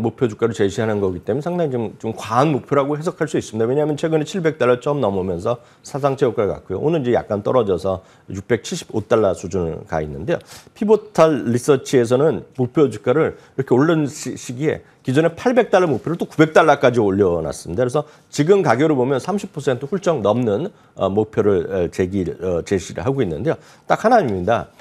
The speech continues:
아이디 공유 금지하면서 많은 사람은 이건 이제 끝날 거라 얘기하고 있고 우리나라 실제로 지금 가입자가 좀 줄어든 거로 알려져 있는데요. 어찌됐건 그럼에도 불구하고 전 세계에서 한 달 이후에, 처음에 가입하고 한 달 이후에, 그리고 첫 가입하고 일 년 후에 유지하는 비율 같은 것이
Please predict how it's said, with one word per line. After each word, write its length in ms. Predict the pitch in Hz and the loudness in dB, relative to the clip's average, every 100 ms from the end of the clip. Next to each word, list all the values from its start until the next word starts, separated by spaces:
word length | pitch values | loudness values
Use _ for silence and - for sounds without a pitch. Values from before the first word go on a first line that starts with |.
| - _ - | -20 _ 0
아이디 440 | 98 151 165 175 | 4 4 2 -2
공유 380 | - 127 151 131 | 0 0 2 0
금지하면서 760 | - 135 131 127 117 113 110 | 0 0 0 0 0 0 0
많은 240 | 143 101 110 | 0 0 0
사람은 240 | 110 135 | -2 -2
이건 200 | 104 120 | -2 -2
이제 80 | 131 | -2
끝날 300 | 202 208 190 | -2 0 0
거라 240 | 135 113 90 | 2 0 0
얘기하고 420 | 87 92 82 85 | -2 -2 -2 -4
있고 180 | 80 131 | -6 -2
우리나라 300 | 165 220 214 | 0 0 0
실제로 400 | 208 180 165 143 | -2 0 0 -2
지금 340 | 151 135 71 | -2 -4 -2
가입자가 380 | - 135 147 139 | 0 0 2 0
좀 100 | 131 | -2
줄어든 380 | - 139 123 107 | 2 2 2 0
거로 200 | 98 85 | 0 0
알려져 480 | 82 90 76 69 69 | -2 -4 -4 -6 -12
있는데요. 320 | 65 113 170 - - - | -12 -10 -10 -10 -20 -2
어찌됐건 520 | 156 214 208 208 190 | 0 4 4 4 0
그럼에도 440 | - 143 160 165 147 | 2 4 4 4 2
불구하고 520 | 131 117 120 120 135 | 0 2 2 2 0
전 220 | 104 117 | -2 -2
세계에서 540 | 120 120 113 104 127 - _ _ - | 0 0 0 0 -2 -2 _ _ -8
한 220 | 240 240 | 0 4
달 280 | 220 147 110 | 6 4 0
이후에, 260 | 98 69 - | -2 -2 -4
처음에 260 | - 190 190 | 0 2 2
가입하고 480 | 107 110 120 117 | 2 2 2 0
한 180 | 143 185 | 0 2
달 180 | 185 135 | 2 2
이후에, 320 | 95 87 71 - | 0 -2 -2 -4
그리고 320 | 123 156 175 - _ | -2 0 -2 -6 _
첫 240 | - 233 | 0 0
가입하고 480 | - 117 123 127 127 | 2 0 2 2 2
일 240 | 107 135 170 | 2 4 4
년 160 | 160 | 4
후에 220 | 143 131 | 4 2
유지하는 640 | 92 135 151 196 180 175 147 | 0 0 2 4 4 2 0
비율 240 | 120 139 | 2 4
같은 260 | 139 - 120 | 4 2 0
것이 320 | 101 175 135 | -2 -2 -4